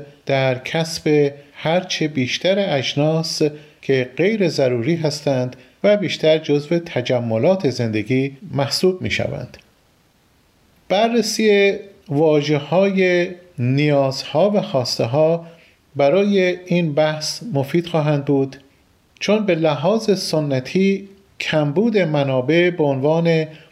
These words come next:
یک مشکل اساسی تلقی می‌شند. وقتی منابع کمیاب باشه،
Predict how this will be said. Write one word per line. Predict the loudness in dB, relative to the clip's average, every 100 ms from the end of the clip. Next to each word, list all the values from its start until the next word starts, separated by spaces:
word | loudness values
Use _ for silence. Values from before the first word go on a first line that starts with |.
| -4
یک | -2 -2 -2
مشکل | 0 0 0 -2 0 0
اساسی | 0 0 -2 -2 -2 -2
تلقی | 0 0 0 0 -2
می‌شند. | -2 -2 -4 -6 -12 -20 _ _ _
وقتی | -2 -2 0 0 0 -4 -10 -2
منابع | 0 2 2 4 2
کمیاب | 0 -2 0 2 0 0
باشه، | -2 0 0 0